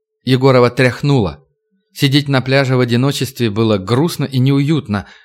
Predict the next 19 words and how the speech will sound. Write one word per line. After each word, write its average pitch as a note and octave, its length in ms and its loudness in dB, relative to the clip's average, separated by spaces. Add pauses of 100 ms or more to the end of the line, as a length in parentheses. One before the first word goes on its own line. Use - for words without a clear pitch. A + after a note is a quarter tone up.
но A#2+ 240 2
подойти A2+ 420 0
к - 100 -20
кому-то A#2+ 440 0
и A2 180 -4
сказать A2 520 -4
«Привет, A2+ 640 0
я A2 220 -2
Виктор» A#2+ 500 -4 (280)
он D3 220 0
не D3 140 2
решался. B2+ 640 -2 (440)
Люди, B2+ 300 0
пережившие B2 680 0
за B2 220 0
день A2+ 200 -2
массу A#2+ 340 -2
невесёлых A#2 580 -2
приключений, A2+ 800 -2